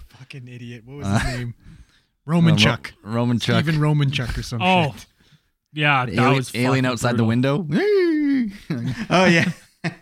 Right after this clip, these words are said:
Speaker 2: Like, oh, okay,
Speaker 4: Stan
Speaker 2: s-,
Speaker 4: Romanek?
Speaker 2: Romanek,
Speaker 3: Looking like
Speaker 2: yeah.
Speaker 3: Kermit,
Speaker 4: Romanek.
Speaker 3: Kermit the Frog.
Speaker 4: No, I mean, this one's actually pretty good, but it could also because it's, like, V H S tape and not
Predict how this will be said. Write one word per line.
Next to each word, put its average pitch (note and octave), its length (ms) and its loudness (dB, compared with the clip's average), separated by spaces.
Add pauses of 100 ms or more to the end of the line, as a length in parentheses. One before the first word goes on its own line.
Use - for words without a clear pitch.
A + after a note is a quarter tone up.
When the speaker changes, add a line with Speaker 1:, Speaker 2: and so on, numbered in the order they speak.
(240)
Speaker 2:
Like, G#2+ 140 -8
oh, A#2+ 120 0
okay, G2 280 -2
Speaker 4:
Stan C3 220 -4
Speaker 2:
s-, A#2+ 40 -4
Speaker 4:
Romanek? D3 500 -2
Speaker 2:
Romanek, G#2+ 300 2
Speaker 3:
Looking F#3+ 160 2
like D#3 160 2
Speaker 2:
yeah. G2+ 200 2
Speaker 3:
Kermit, D#3+ 420 2
Speaker 4:
Romanek. - 80 -20
Speaker 3:
Kermit D#3 300 -4
the C3 60 -8
Frog. C3 580 -8 (1300)
Speaker 4:
No, A#3 280 0
I C#3+ 120 2
mean, F3 180 2
this A#3 220 0
one's D#3+ 180 -2
actually C3+ 320 0
pretty A2 240 -4
good, G#2 300 -4
but A2 200 -6
it A2 200 -8
could B2 160 -4
also A2 260 -6
because G2+ 400 -6
it's, G2 240 -10
like, F2+ 220 -10
V G#2 220 -8
H F2+ 200 -6
S F#2+ 180 -10
tape E2+ 300 -12
and F2 160 -10
not E2 220 -10